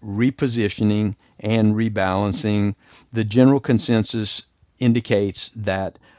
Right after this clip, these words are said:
rebalancing approximately one time a year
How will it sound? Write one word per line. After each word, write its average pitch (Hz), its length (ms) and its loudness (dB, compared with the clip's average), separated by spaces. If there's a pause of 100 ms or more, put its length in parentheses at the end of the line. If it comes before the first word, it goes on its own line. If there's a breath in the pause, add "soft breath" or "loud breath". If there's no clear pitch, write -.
(580 soft breath)
rebalancing 110 1120 2 (560)
approximately 104 800 0
one 101 300 2
time 107 380 0
a 95 40 -2
year 92 540 -2